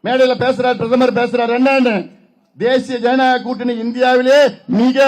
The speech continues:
மூத்த தலைவர் மருத்துவர் ஐயா என்று பேசுகிறார். ஐயாவுடைய அனுபவம், அன்புமணி ராமதாஸ் திறமை தமிழ்நாட்டுக்கு தேவை என்று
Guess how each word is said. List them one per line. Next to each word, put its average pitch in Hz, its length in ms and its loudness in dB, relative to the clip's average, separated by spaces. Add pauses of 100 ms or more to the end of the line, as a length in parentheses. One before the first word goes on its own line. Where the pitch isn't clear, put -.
(120)
மூத்த 269 300 2 (120)
தலைவர் 269 440 4 (220)
மருத்துவர் 262 460 2
ஐயா 339 260 4 (100)
என்று 277 220 -4
பேசுகிறார். 214 480 -2 (1900)
ஐயாவுடைய 247 420 2 (100)
அனுபவம், 277 440 2 (300)
அன்புமணி 254 380 -2
ராமதாஸ் 247 500 -2
திறமை 294 280 2 (120)
தமிழ்நாட்டுக்கு 262 520 -2 (120)
தேவை 262 260 4
என்று 254 160 -2